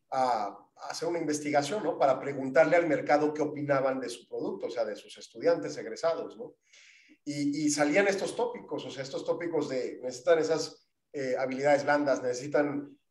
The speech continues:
eh, pues, de alguna manera ser más adaptables los programas de estudios a lo que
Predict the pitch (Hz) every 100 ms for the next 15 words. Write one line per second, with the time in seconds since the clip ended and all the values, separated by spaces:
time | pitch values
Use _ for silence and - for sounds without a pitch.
0 | - 131 127 123 117 110 107 - - -
1 | _ 143 139 - - _ _ _ _ 147
2 | 151 156 170 147 165 180 - - - _
3 | - - - 175 175 170 - 165 143 -
4 | 151 156 139 - 131 131 147 151 - -
5 | 147 147 139 117 110 - 107 101